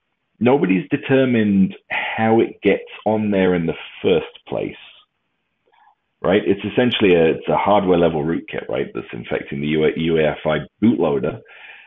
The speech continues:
Um, it seems to have always been found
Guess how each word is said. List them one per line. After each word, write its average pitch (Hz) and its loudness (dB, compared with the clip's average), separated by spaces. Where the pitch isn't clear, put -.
Um, 78 2
it - 0
seems 277 -2
to 170 0
have 135 0
always 190 6
been 160 0
found 123 2